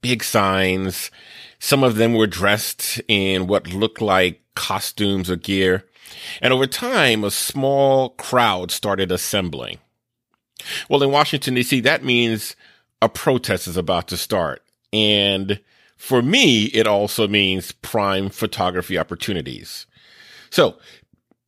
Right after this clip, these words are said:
no time to finish coffee. I grab my D S L R and I head out across the park to see what's going on, to see what I could shoot.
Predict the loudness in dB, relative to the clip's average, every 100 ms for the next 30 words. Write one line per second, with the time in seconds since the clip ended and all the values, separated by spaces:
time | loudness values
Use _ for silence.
0 | -20 -12 -2 -2 0 0 0 -2 -2 -2
1 | 0 2 2 2 2 2 0 2 0 0
2 | -2 -2 0 2 2 0 0 2 2 2
3 | 0 -2 -2 -4 -4 -2 -2 -4 -8 -4
4 | -2 -2 -2 0 0 -2 -2 -4 -8 -8
5 | -2 -2 -2 -6 -20 -20 -20 -20 -18 -2
6 | 2 4 2 -2 -4 -2 -2 -4